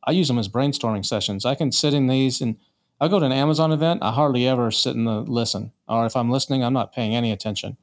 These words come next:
Um, it's 'cause it's just, it's stuff I, I already know, or speakers aren't very good, or they're just talking, they're corporate, and it's just, it's nothing actionable there. But you go to something like this, and it's, I like it because it's,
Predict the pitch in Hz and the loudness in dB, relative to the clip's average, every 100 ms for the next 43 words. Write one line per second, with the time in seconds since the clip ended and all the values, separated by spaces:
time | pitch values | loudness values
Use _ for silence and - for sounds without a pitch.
0 | _ _ _ _ 127 120 117 113 - - | _ _ _ _ 0 2 2 0 -2 -8
1 | - - 120 110 - 120 107 - - 113 | -16 -6 -4 -2 -2 -2 -4 -6 -8 -6
2 | - 139 131 123 117 120 120 113 107 143 | 0 0 2 0 0 0 0 0 0 2
3 | 147 139 117 107 104 - 143 131 127 127 | 2 2 2 -2 -4 -4 -2 -2 0 0
4 | 120 123 123 139 139 120 110 107 110 107 | 0 0 2 4 4 2 0 -2 -2 -4
5 | 104 - - _ _ - 123 123 110 - | -4 -6 -6 _ _ -4 -2 -2 -4 -6
6 | - 120 - 151 147 143 135 113 110 - | -10 -10 -6 -4 -2 0 0 0 -2 -4
7 | 107 - - _ _ _ _ _ - 120 | -6 -6 -8 _ _ _ _ _ -10 -4
8 | 151 143 143 120 101 107 120 - 117 107 | 0 2 2 0 -2 -2 0 0 -2 0
9 | 110 107 117 156 185 143 - 160 147 123 | 0 0 0 2 2 2 0 0 0 0
10 | - 160 156 127 117 - - - _ _ | 0 0 0 0 -2 -2 -8 -10 _ _
11 | - 170 165 135 135 123 127 113 113 - | 0 2 4 2 0 0 0 -2 -4 -8